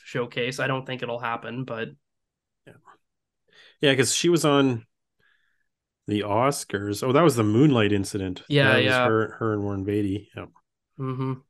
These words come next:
Speaker 2: that was the last time I had seen her for a long time.
Speaker 1: Warren was so embarrassed afterwards, he had to hide in his big coat from <laughs> McCabe, Missus Miller.
Speaker 2: <laughs>
Speaker 1: Uh, I think Faye Dunaway was also in The Bye Bye Man. So it's like,
Speaker 2: Oh, dear.
Speaker 1: yeah, you know, and I mean, gotta work,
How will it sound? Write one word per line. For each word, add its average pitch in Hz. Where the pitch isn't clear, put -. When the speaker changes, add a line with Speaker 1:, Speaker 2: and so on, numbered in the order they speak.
Speaker 2:
that 110
was 123
the 104
last 104
time 107
I 104
had 95
seen 104
her 107
for 95
a 104
long 107
time. 98
Speaker 1:
Warren 156
was 143
so 147
embarrassed 131
afterwards, 127
he 135
had 135
to 131
hide 139
in 131
his 127
big 131
coat 143
from 127
<laughs> 135
McCabe, 156
Missus 147
Miller. 151
Speaker 2:
<laughs> -
Speaker 1:
Uh, 160
I 165
think 285
Faye 262
Dunaway 180
was 156
also 151
in 147
The 143
Bye 139
Bye 160
Man. 170
So 147
it's 143
like, 143
Speaker 2:
Oh, 120
dear. 110
Speaker 1:
yeah, 147
you 165
know, 160
and 190
I 214
mean, 220
gotta 208
work, 190